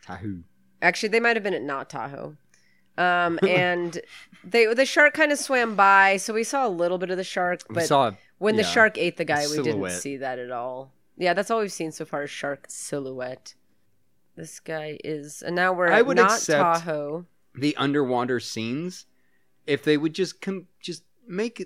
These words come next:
Speaker 1: the above water some kind of mountainous region.
Speaker 2: Right.
Speaker 1: I
Speaker 2: Ju-,
Speaker 1: would
Speaker 2: I mean,
Speaker 1: be,
Speaker 2: at least
Speaker 1: I
Speaker 2: a
Speaker 1: would be,
Speaker 2: pine tree. You gotta have
Speaker 1: just
Speaker 2: at least
Speaker 1: try.
Speaker 2: a pine tree.
Speaker 1: They didn't even try. What the fuck?
Speaker 2: Why is he scuba diving?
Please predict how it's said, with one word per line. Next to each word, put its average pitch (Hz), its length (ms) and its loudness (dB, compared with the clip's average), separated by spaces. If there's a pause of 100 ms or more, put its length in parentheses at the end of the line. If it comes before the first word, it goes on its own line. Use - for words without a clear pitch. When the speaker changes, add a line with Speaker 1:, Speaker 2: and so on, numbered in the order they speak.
(100)
Speaker 1:
the 156 200 -6
above 143 720 -4
water 123 560 -6 (260)
some 185 280 -8
kind 143 200 -6
of 123 60 -4
mountainous 113 480 -6
region. 92 280 -2
Speaker 2:
Right. 160 540 2
Speaker 1:
I 160 100 0
Speaker 2:
Ju-, - 80 2
Speaker 1:
would 202 60 6
Speaker 2:
I 277 40 6
mean, 311 120 4
Speaker 1:
be, 330 40 2
Speaker 2:
at 320 60 0
least 339 200 2
Speaker 1:
I 269 40 6
Speaker 2:
a 202 40 6
Speaker 1:
would 196 60 -4
be, 180 60 -8
Speaker 2:
pine 214 300 4
tree. 156 240 -4
You 165 60 -4
gotta 262 140 0
have 294 140 4
Speaker 1:
just 233 40 0 (200)
Speaker 2:
at 220 60 2
least 262 140 0
Speaker 1:
try. 294 320 6
Speaker 2:
a - 80 -10
pine 196 420 -2
tree. 247 220 -4
Speaker 1:
They 240 60 -2
didn't 269 160 -2
even 254 220 -4
try. 131 600 -4 (1200)
What - 540 -6 (200)
the 139 140 -6
fuck? - 480 -12
Speaker 2:
Why 247 180 2
is 370 160 0
he 359 100 0
scuba 254 380 -8
diving? 165 680 -4